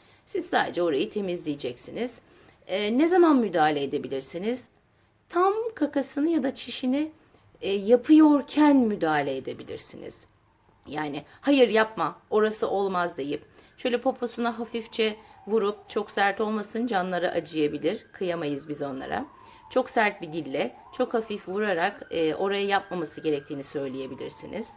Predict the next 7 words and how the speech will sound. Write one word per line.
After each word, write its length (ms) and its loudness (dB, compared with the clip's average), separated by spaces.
Evet, 260 4
mesela, 500 -2
e, 180 2
zorla 640 6
onu 280 2
alıp 380 0
da 220 4